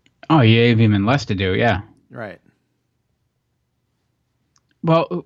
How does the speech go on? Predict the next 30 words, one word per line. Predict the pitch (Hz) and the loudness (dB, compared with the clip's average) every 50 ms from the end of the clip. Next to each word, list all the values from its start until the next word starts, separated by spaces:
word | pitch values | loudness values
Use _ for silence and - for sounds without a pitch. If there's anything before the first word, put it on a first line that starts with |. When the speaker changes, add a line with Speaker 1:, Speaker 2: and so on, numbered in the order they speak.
| _ | _
Speaker 1:
what's | - 151 151 156 151 - | -6 -2 -2 -2 -2 0
the | - 147 | -4 0
business | 117 139 139 127 143 135 120 - - | 0 0 0 2 2 0 0 0 -2
next | 143 123 - - | -4 -4 -4 -6
door? | - 143 143 123 92 | -8 -6 -6 -6 -8
'Cause | 95 - 113 | -10 -10 -4
you | 131 | -2
don't | 139 135 | -2 -2
have | 127 107 95 | -2 -4 -6
a | 95 | -6
video | 95 131 143 135 113 107 | -4 -4 -2 -2 -2 -4
store | 101 - - 117 98 95 | -8 -10 -10 -10 -8 -6
now. | 95 95 95 98 104 107 - _ _ _ _ _ _ _ _ _ _ _ - | -6 -6 -6 -6 -8 -10 -12 _ _ _ _ _ _ _ _ _ _ _ -20
Speaker 2:
Exactly, | 127 110 104 135 143 175 180 - 120 95 | -20 -14 -10 -10 -10 -10 -12 -18 -20 -18
that | 90 101 104 _ | -18 -18 -20 _
too, | - 165 180 135 | -16 -16 -14 -14
a | 95 | -16
video | 87 107 113 120 123 110 | -16 -18 -18 -18 -18 -20
store. | - - - 80 73 80 _ _ _ _ _ _ _ _ _ _ _ _ _ _ _ _ _ _ _ _ _ _ _ _ _ _ _ _ _ _ _ _ _ _ _ _ _ _ _ - - _ _ - _ _ _ _ _ _ _ _ _ _ _ _ _ _ _ _ _ _ | -20 -20 -20 -20 -20 -20 _ _ _ _ _ _ _ _ _ _ _ _ _ _ _ _ _ _ _ _ _ _ _ _ _ _ _ _ _ _ _ _ _ _ _ _ _ _ _ -20 -20 _ _ -20 _ _ _ _ _ _ _ _ _ _ _ _ _ _ _ _ _ _
It's, | - 139 120 - | -20 -20 -20 -14
Speaker 1:
So | - 151 | -10 -8
what | 156 156 | -8 -6
do | 156 | -6
Speaker 2:
uh, | 147 | -8
Speaker 1:
you | 135 | -8
have? | 196 208 208 139 101 - _ _ _ _ _ _ _ _ _ _ _ _ _ _ _ _ _ _ _ _ _ _ _ _ _ _ _ | -8 -8 -10 -10 -12 -14 _ _ _ _ _ _ _ _ _ _ _ _ _ _ _ _ _ _ _ _ _ _ _ _ _ _ _
Speaker 2:
um, | - 127 120 113 113 113 113 113 113 113 113 110 110 110 110 110 107 _ _ _ _ _ _ _ _ _ _ _ _ _ _ _ _ _ _ _ _ _ _ _ _ _ _ _ _ _ _ _ _ _ _ | -20 -18 -16 -14 -14 -14 -14 -14 -16 -16 -16 -16 -18 -18 -18 -20 -20 _ _ _ _ _ _ _ _ _ _ _ _ _ _ _ _ _ _ _ _ _ _ _ _ _ _ _ _ _ _ _ _ _ _
let's | 135 113 - | -20 -20 -20
see. | - - 170 160 127 107 98 92 | -20 -18 -18 -16 -16 -18 -18 -20
Uh, | 90 92 92 95 92 90 87 82 | -20 -20 -20 -18 -18 -20 -20 -20